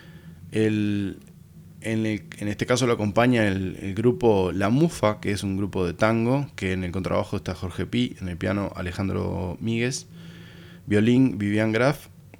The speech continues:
cello Lucía Gatti, bandoneón Martín Puchín, o Pujín, eh, y bueno, los arreglos los hizo Ney Peraza.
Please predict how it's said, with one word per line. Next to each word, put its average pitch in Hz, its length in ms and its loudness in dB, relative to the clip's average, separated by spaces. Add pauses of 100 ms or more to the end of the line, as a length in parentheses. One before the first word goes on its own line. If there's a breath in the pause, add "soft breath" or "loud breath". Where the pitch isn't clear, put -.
(360)
cello 120 360 2
Lucía 101 360 -2
Gatti, 110 380 -2 (460 loud breath)
bandoneón 104 680 2
Martín 110 420 -2
Puchín, 120 720 -4
o - 80 -20
Pujín, 123 460 -4 (920 loud breath)
eh, 104 340 0
y 113 120 4
bueno, 117 240 6
los 110 160 0
arreglos 120 580 2
los 107 300 -2
hizo 104 160 -2
Ney 107 100 0
Peraza. 95 480 0